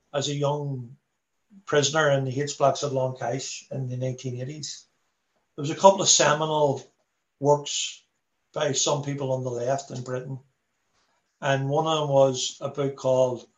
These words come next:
Ireland the Key to the English Revolution or something like that. But really what it was saying was that,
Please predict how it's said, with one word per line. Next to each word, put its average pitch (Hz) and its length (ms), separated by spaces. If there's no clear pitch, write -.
Ireland 160 300
the 143 120
Key 143 480
to 139 100
the 135 180
English 135 300
Revolution 131 440
or 131 40
something 151 260
like 135 100
that. 127 200
But 139 120
really 190 240
what 156 200
it 147 60
was 139 180
saying 135 240
was 131 220
that, 127 220